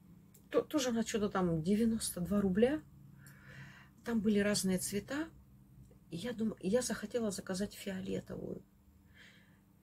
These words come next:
Э, фиолетовую. Там такой красивый фиолетовый оттенок. Я думаю, девяносто рублей возьму, попробую. А, вот.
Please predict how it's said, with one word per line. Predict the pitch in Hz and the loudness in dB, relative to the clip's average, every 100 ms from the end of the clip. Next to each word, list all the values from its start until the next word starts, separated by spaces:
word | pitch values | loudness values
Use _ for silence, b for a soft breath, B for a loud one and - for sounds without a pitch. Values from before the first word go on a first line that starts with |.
| - | -10
Э, | 175 165 | -8 -6
фиолетовую. | - 208 208 185 139 160 - - 180 - - - - - | -6 -4 -2 -2 -2 -6 -10 -8 -10 -14 -20 -20 -20 -12
Там | 185 | -10
такой | 185 185 | -8 -10
красивый | 180 196 190 196 165 | -8 -8 -4 -4 -4
фиолетовый | - 185 202 180 170 180 180 | 0 2 2 2 2 2 2
оттенок. | - 339 320 - | 0 -2 -2 -2
Я | 202 | -4
думаю, | 196 220 220 208 202 - - - - 185 | 0 2 4 2 0 -4 -16 -20 -16 -8
девяносто | 208 349 466 - 370 | 0 4 6 4 2
рублей | 359 370 403 | 4 8 8
возьму, | 262 226 349 | 6 0 -2
попробую. | 320 - 165 226 175 165 175 - - - - - b b b b b - - - - | -4 -4 -4 -2 -2 -2 -6 -12 -20 -20 -20 -20 b b b b b -20 -20 -20 -12
А, | - - 175 | -8 -4 -4
вот. | 170 160 | -4 -6